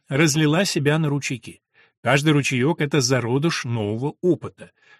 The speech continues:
Вот зачем нужны низкие вибрации. Обогащать опыт. Вся суть в том,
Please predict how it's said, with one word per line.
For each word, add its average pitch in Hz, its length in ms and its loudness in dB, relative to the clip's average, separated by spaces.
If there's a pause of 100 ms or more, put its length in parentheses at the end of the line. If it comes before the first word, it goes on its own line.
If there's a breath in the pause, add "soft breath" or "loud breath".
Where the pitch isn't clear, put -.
(120)
Вот 196 240 0
зачем 202 340 0
нужны 175 380 2
низкие 160 640 0
вибрации. 170 720 -4 (340)
Обогащать 117 1000 -4 (100)
опыт. 143 340 -4 (540)
Вся 220 220 4
суть 208 220 0
в - 40 -20
том, 233 240 0